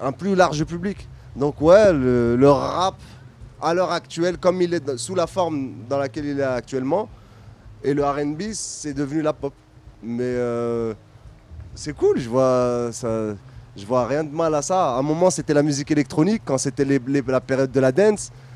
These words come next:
À un moment, c'était le rock and roll, quand c'était les yéyés. Euh, chaque, euh,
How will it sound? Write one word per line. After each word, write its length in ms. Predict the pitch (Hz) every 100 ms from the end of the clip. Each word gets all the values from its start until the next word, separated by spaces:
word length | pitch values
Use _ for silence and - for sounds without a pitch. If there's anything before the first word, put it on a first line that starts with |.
| - -
À 60 | 135
un 40 |
moment, 260 | 160 185 190
c'était 240 | 156 160
le 100 | 151
rock 240 | 139 151 170
and 140 | 180
roll, 240 | 214 226
quand 180 | - 135
c'était 340 | 131 127 143 143
les 140 | 139
yéyés. 500 | 139 156 202 226 214 - - - - -
Euh, 300 | 127 143 147 135 127 135 135 143 160
chaque, 360 | - 208 -
euh, 320 | 214 202 185